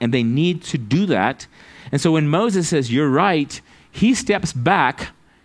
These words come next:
in a sense, and it opens the door for all of these other people to actively participate in what they're doing.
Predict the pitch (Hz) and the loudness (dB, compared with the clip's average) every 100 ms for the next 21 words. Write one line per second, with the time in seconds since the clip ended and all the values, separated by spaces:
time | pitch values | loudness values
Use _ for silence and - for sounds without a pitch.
0 | _ - 139 123 - 180 131 - - _ | _ -2 0 2 0 0 0 -4 -12 _
1 | - _ 135 143 - 151 185 233 202 - | -20 _ 0 0 0 0 2 0 0 -4
2 | - 160 160 156 131 123 131 - 139 175 | -4 -2 0 2 0 -2 -6 -4 0 0
3 | 196 180 170 - 147 135 - 190 180 151 | 0 0 -2 -2 -2 -2 -2 -4 -2 -4
4 | 127 123 - 147 170 - 165 170 165 117 | -2 -4 -2 -2 -2 -4 -4 -4 -4 -4
5 | 110 175 170 160 165 160 - - - 123 | -4 -4 -4 -6 -2 -4 -4 -18 -8 -4
6 | 110 101 135 - 127 104 92 117 107 85 | -2 -2 -2 -2 -2 -2 -2 -2 -2 -4